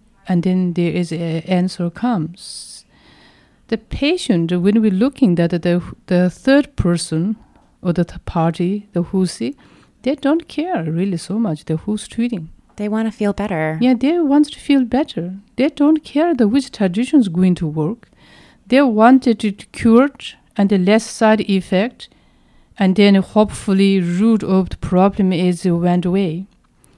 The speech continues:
Speaker 1: I don't have to stick with a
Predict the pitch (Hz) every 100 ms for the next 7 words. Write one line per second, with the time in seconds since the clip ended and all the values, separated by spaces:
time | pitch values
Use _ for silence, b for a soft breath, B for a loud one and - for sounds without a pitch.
0 | b b 196 190 165 190 190 190 196 190
1 | 185 - 175 170 - - 185 185 160 180
2 | 185 170 190 180 175